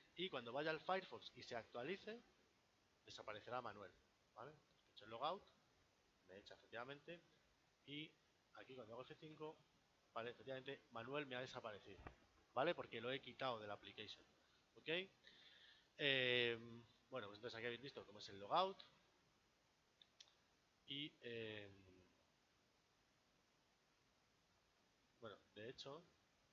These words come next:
de hecho esto no está del todo, mm, no está del todo bien, ¿vale? ¿Por qué? Porque, ¿por qué no está del todo bien?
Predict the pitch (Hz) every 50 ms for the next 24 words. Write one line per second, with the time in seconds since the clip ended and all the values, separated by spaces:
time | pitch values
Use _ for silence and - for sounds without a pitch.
0 | - - - - - - - _ _ _ - - - - _ - - - - -
1 | - - - - - - - - - 113 117 - - 135 - - 147 135 131 127
2 | - - 120 107 101 98 - - 101 98 95 95 - - 101 98 95 95 95 92
3 | - - - - - - - - - - - - - - - 101 104 98 - 107
4 | 98 95 92 - 95 90 90 92 127 165 165 - - - - - - - - -
5 | - - - - - 95 101 131 156 - - - - - - 104 - - 123 101
6 | - - - - - - - - - - - - - - _ - 107 107 - -
7 | - 98 95 92 90 87 85 - - - - - _ - - _ _ _ - -
8 | _ - - 113 107 - 139 156 147 - 143 120 110 104 - 104 98 92 95 92
9 | 90